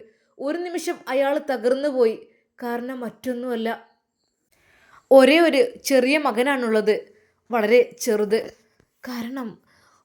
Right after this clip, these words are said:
ഒരു എയ്ഡ്സ് രോഗി എന്ന് പറഞ്ഞാൽ ആ കുടുംബത്തിൽ മൊത്തമായിട്ട് അവർക്ക് എയ്ഡ്സ് രോഗം ബാധിക്കും എന്നതാണല്ലോ അതിൻ്റെ ഒരിത്. അതുകൊണ്ട് തന്നെ എയ്ഡ്സ് രോ-, എയ്ഡ്സ് രോഗിയെ എല്ലാവരും വെറുപ്പോടെയാണ് കാണുന്നത്.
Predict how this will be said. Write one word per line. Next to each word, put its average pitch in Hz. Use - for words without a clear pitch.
ഒരു 240
എയ്ഡ്സ് 226
രോഗി 294
എന്ന് 262
പറഞ്ഞാൽ 247
ആ 285
കുടുംബത്തിൽ 294
മൊത്തമായിട്ട് 302
അവർക്ക് 214
എയ്ഡ്സ് 208
രോഗം 196
ബാധിക്കും 196
എന്നതാണല്ലോ 220
അതിൻ്റെ 220
ഒരിത്. 208
അതുകൊണ്ട് 349
തന്നെ 330
എയ്ഡ്സ് 226
രോ-, 233
എയ്ഡ്സ് 247
രോഗിയെ 233
എല്ലാവരും 254
വെറുപ്പോടെയാണ് 311
കാണുന്നത്. 233